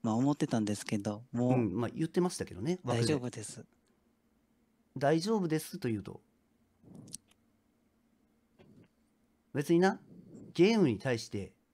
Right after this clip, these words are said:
Speaker 2: いろいろ言うことはあるよ、ゲーム実況してて。それはどんなゲームでもそうや。金を出してやったゲームでも、フリーゲームでも。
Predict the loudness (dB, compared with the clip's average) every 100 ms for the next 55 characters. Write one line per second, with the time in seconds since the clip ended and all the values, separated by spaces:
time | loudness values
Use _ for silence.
0 | _ 0 0 0 0 -2 -2 -4 -4 -2
1 | 0 0 -2 -8 _ -2 0 -4 -8 -10
2 | -8 -10 -12 _ _ _ _ _ 2 4
3 | 6 4 4 4 4 2 -2 -8 -10 -4
4 | 0 2 2 0 -4 -6 -4 -2 -2 -4
5 | -6 -6 -2 0 0 -4